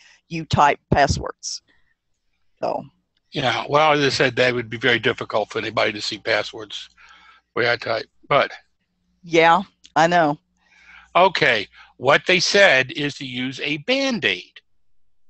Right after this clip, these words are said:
Speaker 1: A Band-Aid, okay.
Speaker 2: Yes, so that the tape could damage the lens.
Speaker 1: Sure.
Speaker 2: So if you want to pull it off, you pull it off and you're not hurting the lens.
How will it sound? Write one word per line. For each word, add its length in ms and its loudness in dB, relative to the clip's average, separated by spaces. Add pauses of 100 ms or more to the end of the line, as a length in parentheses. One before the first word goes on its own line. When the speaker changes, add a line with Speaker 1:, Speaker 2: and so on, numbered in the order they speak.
(140)
Speaker 1:
A 80 -2
Band-Aid, 640 -2 (320)
okay. 320 -4
Speaker 2:
Yes, 320 -2 (140)
so 400 2
that 220 0
the 100 -4
tape 380 0
could 160 -8
damage 440 2
the 80 -2
lens. 540 0 (320)
Speaker 1:
Sure. 180 0
Speaker 2:
So 100 6
if 120 -4
you 140 -12
want 140 2
to 60 0
pull 260 2
it 80 2
off, 460 6 (500)
you 120 -6
pull 220 0
it 80 2
off 280 6
and 100 -2
you're 120 2
not 240 2
hurting 300 -2
the 60 -4
lens. 440 -6